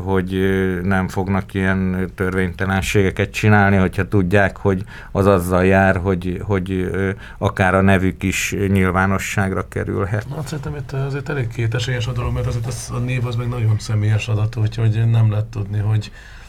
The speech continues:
Speaker 2: hogy ebben, ö, mit fognak majd
Speaker 1: Igen.
Speaker 2: dönteni. Én is olvastam így
Speaker 1: Hát
Speaker 2: jogászként, és én nem
Speaker 1: Én nem vagyok jogász, de mi jogászaink nagyon elszántak, hogy nyilván
Speaker 2: Igen.
Speaker 1: meg fogja az M T V A tagadni, és akkor perelünk, és nyilván a bíróságon,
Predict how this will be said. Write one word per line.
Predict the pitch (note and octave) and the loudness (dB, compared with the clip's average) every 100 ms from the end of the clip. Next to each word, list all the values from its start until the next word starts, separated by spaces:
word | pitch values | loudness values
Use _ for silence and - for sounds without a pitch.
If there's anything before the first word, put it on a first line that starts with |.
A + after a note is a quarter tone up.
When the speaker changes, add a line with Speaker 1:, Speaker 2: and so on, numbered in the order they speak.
| - - | -14 -6
Speaker 2:
hogy | G#2 | -4
ebben, | G#2 G2+ G#2+ G#2+ A2 | 0 -2 0 0 0
ö, | G#2+ G#2+ G#2+ G#2+ A2 - - A2+ | -2 -2 0 -2 -4 -8 -10 -4
mit | G#2+ | -4
fognak | - A2+ A2 | -2 0 2
majd | A2+ G#2+ | 2 2
Speaker 1:
Igen. | G2 | 4
Speaker 2:
dönteni. | F2+ F2+ | 6 6
Én | F#2 | 4
is | A2 | 4
olvastam | C3+ A#2+ A2 A#2 | 2 4 4 4
így | A2 G#2+ | 2 4
Speaker 1:
Hát | C#3 C#3 A2+ | 4 4 0
Speaker 2:
jogászként, | A#2+ A#2+ B2 A#2+ C3 A2+ | 0 2 2 2 -2 -2
és | A2+ | -2
én | A#2+ A#2+ | -2 -2
nem | A#2 G#2+ F#2+ G2+ G#2+ A2 - - - - | 2 2 2 0 0 -2 -6 -10 -10 -4
Speaker 1:
Én | C3+ C3+ | 4 6
nem | D#3 C3 | 8 8
vagyok | A2+ G#2+ G2 | 8 6 6
jogász, | C3+ C#3+ D3 C3 | 6 6 6 6
de | A#2+ | 6
mi | B2+ | 8
jogászaink | C3 A#2+ A2+ G#2+ G#2 - G#2+ G#2 - | 8 8 8 6 4 2 4 4 2
nagyon | A2 G#2 G2+ | 4 6 6
elszántak, | G2 F#2+ - F#2+ F2 G2+ - | 4 2 2 2 4 0 2
hogy | G#2 | 2
nyilván | G2 A2+ G2+ G2+ | 6 6 6 6
Speaker 2:
Igen. | |
Speaker 1:
meg | G#2 G2+ | 6 6
fogja | G#2 G#2+ G2+ G2+ | 4 4 6 6
az | G2 | 6
M | A2 | 4
T | G#2 | 6
V | G#2 G2 | 4 6
A | F2+ - | 2 4
tagadni, | B2 C3+ C3+ A2+ | 2 4 4 6
és | G#2 G#2+ | 4 4
akkor | G2+ - F#2+ | -2 0 0
perelünk, | - G#2+ C3 C3+ C#3+ C3+ A#2+ | 4 4 6 6 6 4 4
és | G2+ - F2+ E2 | 0 0 -6 -2
nyilván | A#2 A2 | 2 4
a | G#2+ | 4
bíróságon, | G2 A2+ G#2 G2+ - G2+ F#2+ G2+ G2+ | 4 4 6 4 2 2 4 4 2